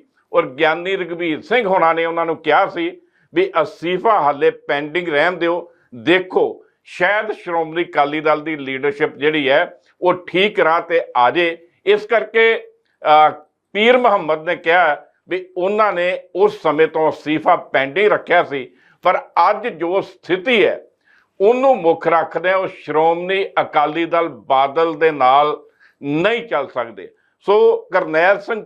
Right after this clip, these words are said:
ਪੀਰ ਮੁਹੰਮਦ ਦੇ ਅਸਤੀਫੇ ਨੇ ਇੱਕ ਵੱਡੇ ਪੱਧਰ ਤੇ ਹਲਚਲ ਵੀ ਪੈਦਾ ਕਰ ਦਿੱਤੀ ਹੈ, ਕਿਉਂਕਿ ਦੂਸਰੇ ਪਾਸੇ ਸ਼੍ਰੋਮਣੀ ਅਕਾਲੀ ਦਲ ਬਾਦਲ ਵੱਲੋਂ ਅੱਠ ਅਪ੍ਰੈਲ ਨੂੰ ਕਾਰਜਕਾਰਨੀ ਦੀ ਮੀਟਿੰਗ ਸੱਦੀ ਗਈ ਹੈ,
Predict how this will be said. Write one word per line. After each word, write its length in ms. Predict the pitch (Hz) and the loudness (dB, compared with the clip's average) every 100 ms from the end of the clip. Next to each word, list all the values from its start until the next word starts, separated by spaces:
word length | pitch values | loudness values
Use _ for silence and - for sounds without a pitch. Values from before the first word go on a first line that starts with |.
| _ | _
ਪੀਰ 260 | 185 220 240 | -2 0 2
ਮੁਹੰਮਦ 440 | 214 180 170 185 | 2 2 -2 -2
ਦੇ 140 | 202 196 165 | -2 -2 -2
ਅਸਤੀਫੇ 500 | 147 - 190 208 220 | -4 -8 -8 -2 -2
ਨੇ 180 | 165 139 - _ _ _ _ - | -2 -8 -12 _ _ _ _ -2
ਇੱਕ 220 | 190 190 180 160 - 123 | -2 2 2 0 -4 -4
ਵੱਡੇ 320 | 147 151 202 | -4 0 -2
ਪੱਧਰ 340 | 196 160 185 | -2 -4 -4
ਤੇ 180 | 180 180 | -2 0
ਹਲਚਲ 460 | 139 135 113 185 214 | 2 0 2 0 0
ਵੀ 100 | 226 | -4
ਪੈਦਾ 320 | 214 160 175 | 0 2 2
ਕਰ 240 | 180 156 143 | 0 -2 -2
ਦਿੱਤੀ 380 | 165 165 208 165 | -6 -6 0 0
ਹੈ, 80 | 120 - _ _ _ | 0 -6 _ _ _
ਕਿਉਂਕਿ 360 | 202 240 247 247 | 0 0 2 2
ਦੂਸਰੇ 500 | 160 160 202 262 247 | 2 -6 -4 2 2
ਪਾਸੇ 420 | 233 185 - 196 165 | 4 0 0 -4 -6
ਸ਼੍ਰੋਮਣੀ 520 | - 160 180 202 208 | -4 0 0 0 0
ਅਕਾਲੀ 300 | 185 170 175 | 2 0 2
ਦਲ 180 | 180 165 113 | 0 0 0
ਬਾਦਲ 380 | 135 135 175 180 | 2 2 0 0
ਵੱਲੋਂ 340 | 180 185 180 - _ _ _ _ _ _ _ _ - | 2 2 0 -2 _ _ _ _ _ _ _ _ 2
ਅੱਠ 420 | 175 208 - 202 208 226 - - 156 | 2 0 -8 2 4 4 0 -4 -4
ਅਪ੍ਰੈਲ 640 | 143 - 151 151 160 180 | -4 -4 2 4 4 2
ਨੂੰ 340 | 185 190 196 - _ | -2 -6 -6 -10 _
ਕਾਰਜਕਾਰਨੀ 720 | 147 143 147 131 175 170 185 | 0 2 2 0 -2 -2 -6
ਦੀ 160 | 180 185 | -10 -10
ਮੀਟਿੰਗ 520 | 147 117 127 127 180 | -12 -14 -14 -10 -12
ਸੱਦੀ 360 | 143 180 175 196 | -4 -2 -2 -4
ਗਈ 180 | 214 214 | 0 2
ਹੈ, 180 | 151 | 0